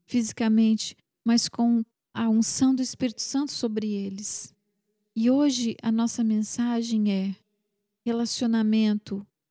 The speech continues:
com o Espírito Santo, comunhão com o Espírito Santo. E eu quero falar sobre essa comunhão, dessa, desse relacionamento com o Espírito Santo.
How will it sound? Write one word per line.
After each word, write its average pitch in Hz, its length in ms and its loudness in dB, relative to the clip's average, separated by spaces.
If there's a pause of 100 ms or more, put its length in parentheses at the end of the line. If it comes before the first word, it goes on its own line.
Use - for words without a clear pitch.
(120)
com 226 140 0
o 220 40 6
Espírito 214 520 -2
Santo, - 680 -4 (360)
comunhão 220 680 4
com - 160 -6
o 190 60 -2
Espírito 202 560 -6
Santo. - 680 -4 (880)
E 262 40 -2
eu 269 100 0
quero 311 300 -4
falar 269 840 -2 (440)
sobre 269 460 0
essa 262 280 -2
comunhão, 269 920 2
dessa, 220 600 -2
desse 240 400 -2
relacionamento 262 1040 0
com - 120 -4
o - 20 2
Espírito 220 500 -4
Santo. 202 680 -4